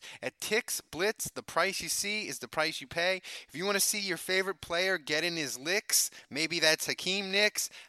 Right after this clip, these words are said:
Akeem Hicks, or Ha Ha Clinton Dix, go to tix blitz dot com and enter the pro-, pro-, promo code armchair at checkout and receive five percent off your tic-, total ticket purchase.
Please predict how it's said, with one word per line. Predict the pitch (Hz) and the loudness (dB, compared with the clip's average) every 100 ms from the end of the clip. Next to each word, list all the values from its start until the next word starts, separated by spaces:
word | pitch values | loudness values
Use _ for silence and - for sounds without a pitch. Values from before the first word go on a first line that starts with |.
| _ 143 | _ -4
Akeem | - 180 180 160 | -2 0 0 0
Hicks, | 185 202 - - - - - | 2 2 2 -6 -6 -18 -2
or | 156 160 - - - - _ _ _ | 2 2 0 -16 -16 -20 _ _ _
Ha | - 180 190 | 4 8 8
Ha | 190 170 - | 10 8 6
Clinton | 185 208 196 | 0 0 0
Dix, | 190 202 - - - - - | 2 2 2 -4 -6 -20 -6
go | 170 | 0
to | 175 - - | 0 2 -2
tix | - 220 - - - | 0 -2 -2 -6 -8
blitz | 151 180 202 - - - - - - | 2 8 8 6 4 4 4 0 0
dot | - - 196 - | 4 8 8 8
com | - 180 175 170 123 | 4 6 6 6 2
and | 127 | -2
enter | 151 190 185 | 2 2 2
the | |
pro-, | - 165 165 160 147 - | 0 0 2 -2 -2 2
pro-, | 339 392 175 - | 4 4 2 -2
promo | - 175 185 165 | 0 2 2 4
code | 170 160 - | 2 2 0
armchair | 135 156 190 185 196 185 185 180 - - | 2 2 2 2 2 4 4 2 -6 -6
at | 123 139 | -4 0
checkout | 208 202 208 196 196 - - | 6 6 8 6 6 0 -6
and | 135 | -2
receive | 131 156 143 | 0 0 -2
five | - 156 175 | 4 6 6
percent | 170 - 170 | 4 0 4
off | 160 151 | 4 4
your | 123 | -2
tic-, | - 190 175 _ _ - | -4 -4 -4 _ _ -6
total | 175 180 180 | -2 0 0
ticket | - 165 147 - | -2 -2 -2 -2
purchase. | 175 175 175 170 | 2 2 2 -2